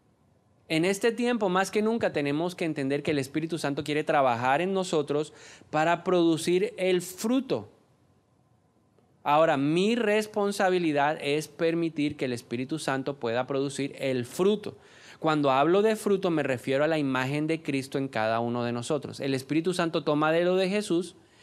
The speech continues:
y lo inyecta o lo impregna en nuestro corazón. En Mateo siete veinte,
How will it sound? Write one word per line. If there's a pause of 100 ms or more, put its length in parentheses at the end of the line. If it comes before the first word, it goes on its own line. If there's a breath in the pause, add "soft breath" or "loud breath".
(300 loud breath)
y
lo
inyecta
o
lo
impregna
en
nuestro
corazón. (340)
En
Mateo
siete
veinte,